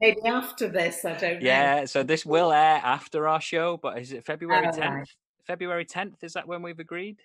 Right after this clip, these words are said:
Speaker 2: I think it is, yes.
Speaker 1: So people will be able to go back on, uh, the Liverpool Comedy Improv Facebook page and see that show.
Speaker 2: They will,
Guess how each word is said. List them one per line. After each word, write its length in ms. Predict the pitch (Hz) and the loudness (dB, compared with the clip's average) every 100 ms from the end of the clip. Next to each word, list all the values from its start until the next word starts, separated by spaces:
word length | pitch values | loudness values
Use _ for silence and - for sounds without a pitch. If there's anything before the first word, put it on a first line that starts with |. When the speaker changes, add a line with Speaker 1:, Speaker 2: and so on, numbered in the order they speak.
| - | -14
Speaker 2:
I 40 | - | -2
think 180 | 262 262 | 0 0
it 60 | - | -2
is, 280 | 233 196 - | -2 -2 -2
yes. 480 | 190 160 - - - _ _ _ | -2 -2 -4 -10 -20 _ _ _
Speaker 1:
So 140 | - 131 | -16 -10
people 260 | 151 135 | -8 -8
will 160 | 131 175 | -6 -4
be 140 | 147 123 | -2 0
able 240 | 113 110 - | 0 -2 -6
to 140 | 113 | -8
go 220 | 104 120 113 | -6 -6 -4
back 280 | 113 113 - | -4 -6 -8
on, 380 | 113 117 107 107 | -6 -6 -8 -10
uh, 180 | 104 98 95 | -8 -8 -8
the 100 | 101 | -10
Liverpool 420 | 104 101 - 101 | -10 -12 -10 -10
Comedy 340 | 113 101 95 | -8 -8 -8
Improv 340 | 104 104 95 - | -10 -10 -10 -10
Facebook 400 | 214 - - - | -12 -12 -16 -14
page 300 | 87 92 - | -16 -14 -18
and 100 | 196 | -16
see 160 | 151 | -16
that 200 | 123 - | -16 -16
show. 340 | - 165 98 - _ _ _ _ _ _ - | -14 -12 -14 -16 _ _ _ _ _ _ -8
Speaker 2:
They 120 | 180 294 | -6 -6
will, 420 | 359 190 143 | -8 -8 -10